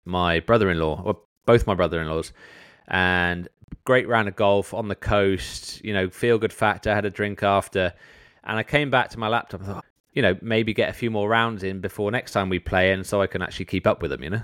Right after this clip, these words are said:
that kind of vibe. And I thought, "I can't find a golf course. I, it's very hard to find a golf course." So there and then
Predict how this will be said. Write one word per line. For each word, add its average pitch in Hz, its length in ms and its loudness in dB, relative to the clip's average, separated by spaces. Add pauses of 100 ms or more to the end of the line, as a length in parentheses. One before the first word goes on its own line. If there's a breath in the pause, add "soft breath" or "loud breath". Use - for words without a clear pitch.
that - 160 0
kind 92 140 -2
of 80 80 -6
vibe. 69 200 -2 (600 loud breath)
And 127 160 2
I 127 40 4
thought, 127 220 -4 (720)
"I 151 80 0
can't 208 320 4
find 170 260 2
a 156 40 0
golf 202 300 4
course. 104 320 0
I, 135 100 0
it's 127 160 -4
very 165 300 2
hard 165 280 6
to 156 60 -10
find 156 200 -2
a 147 40 -6
golf 214 260 -4
course." 82 220 -6
So 156 440 4 (720)
there 160 340 4
and 160 140 0
then 120 300 0